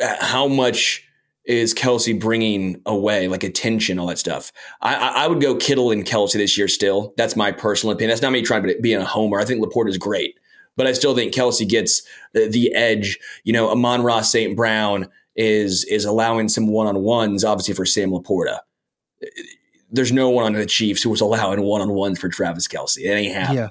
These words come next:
Speaker 2: Yeah.
Speaker 1: Um, I'm fine with no Chris Jones this season. Uh, the missed game obviously hurts him. Um, I think Harrison Butker is an interesting one. I assume he has Brandon Aubrey, if I was a betting man.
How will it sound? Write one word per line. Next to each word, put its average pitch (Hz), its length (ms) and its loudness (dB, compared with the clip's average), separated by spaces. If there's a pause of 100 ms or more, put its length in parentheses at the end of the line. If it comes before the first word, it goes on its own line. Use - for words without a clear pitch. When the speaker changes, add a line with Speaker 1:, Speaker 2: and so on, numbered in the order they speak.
(600)
Speaker 2:
Yeah. 113 400 2
Speaker 1:
Um, 95 380 -2
I'm 127 160 -2
fine 139 260 2
with 131 100 2
no 127 140 2
Chris 123 300 0
Jones 110 380 0
this 104 220 2
season. 95 540 0 (340)
Uh, 92 380 0
the 101 140 0
missed 110 240 0
game 104 260 0
obviously 95 460 -2
hurts 95 340 -2
him. 92 480 -2 (760)
Um, 87 720 -4 (760)
I 110 40 2
think 139 140 0
Harrison 127 400 0
Butker 123 420 2
is 113 80 2
an 113 80 2
interesting 123 460 0
one. 123 160 2
I 117 60 2
assume 123 340 2
he 117 60 4
has 98 100 2
Brandon 104 440 0
Aubrey, 107 560 0 (160)
if 104 120 -4
I 104 100 4
was 101 140 2
a 95 40 0
betting 101 280 0
man. 110 320 -2